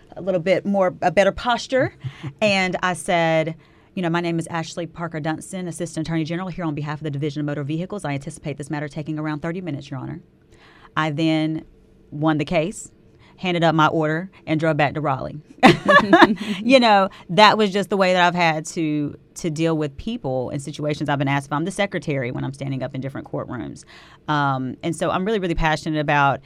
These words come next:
Speaker 1: uh, letting people know about the sexism that we experience, but also the sexism that Black women experience in addition to regular sexism that women experience,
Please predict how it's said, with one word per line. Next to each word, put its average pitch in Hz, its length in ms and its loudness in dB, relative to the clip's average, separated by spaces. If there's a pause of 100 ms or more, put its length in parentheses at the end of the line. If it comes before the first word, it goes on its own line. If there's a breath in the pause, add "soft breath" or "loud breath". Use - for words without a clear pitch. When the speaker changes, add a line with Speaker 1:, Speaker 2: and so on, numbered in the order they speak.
(400 soft breath)
Speaker 1:
uh, 143 340 -2
letting 165 240 0
people 156 220 -2
know 143 120 2
about 139 240 0
the 143 60 -8
sexism 143 600 -6
that 139 180 -4
we 143 100 -4
experience, 143 440 -4
but 151 100 -2
also 135 180 -4
the 135 100 -6
sexism 139 580 -4
that 131 240 -6
Black 143 240 0
women 139 200 -2
experience 139 680 -6 (300)
in 151 120 -2
addition 143 500 -4
to 135 240 -8
regular 135 360 -4
sexism 131 500 -8
that 127 100 -10
women 135 240 -6
experience, 131 480 -10